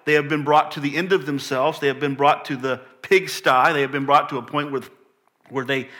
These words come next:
recognize that there is coming judgment, and they believed God. They accepted what he said. They acknowledged that he was telling the truth.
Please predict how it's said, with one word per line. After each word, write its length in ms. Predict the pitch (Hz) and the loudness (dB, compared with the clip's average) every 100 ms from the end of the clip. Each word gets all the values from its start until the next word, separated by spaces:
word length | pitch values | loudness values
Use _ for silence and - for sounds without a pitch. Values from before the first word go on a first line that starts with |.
| - - | -18 -4
recognize 880 | 143 175 185 147 147 135 143 139 - | 4 4 4 -2 2 4 2 0 -6
that 220 | 135 127 | -4 -2
there 100 | 147 | -2
is 100 | 135 | -2
coming 380 | - 151 139 127 | -2 -4 -2 -4
judgment, 420 | 123 147 143 135 131 | -2 -2 -2 -8 -8
and 260 | 131 120 | -10 -6
they 400 | 120 147 160 185 | 0 0 0 -4
believed 840 | 170 147 147 131 139 139 139 139 135 _ _ - | -8 -6 -6 -4 -6 -4 -6 -8 -12 _ _ -6
God. 480 | 123 98 - - - _ _ _ _ _ _ _ _ | -6 -6 -10 -18 -20 _ _ _ _ _ _ _ _
They 200 | - 104 | -14 -10
accepted 500 | 117 - - 123 - | -10 -8 -6 -6 -6
what 180 | 117 117 | -8 -8
he 140 | - 107 | -10 -14
said. 540 | - - 107 87 - - _ _ _ _ _ _ _ _ _ _ _ _ _ _ _ _ _ _ _ | -12 -10 -10 -10 -16 -20 _ _ _ _ _ _ _ _ _ _ _ _ _ _ _ _ _ _ _
They 120 | 110 | -16
acknowledged 560 | 104 120 120 117 113 113 | -10 -4 0 0 -2 -6
that 100 | 120 | -10
he 260 | - - 131 | -8 -8 -6
was 640 | 113 117 110 107 - - _ _ - | -6 -4 -4 -8 -14 -18 _ _ -12
telling 440 | - 110 110 98 | -8 -6 -8 -12
the 100 | 104 | -14
truth. 800 | - - 127 110 95 - _ _ | -14 -12 -8 -10 -12 -20 _ _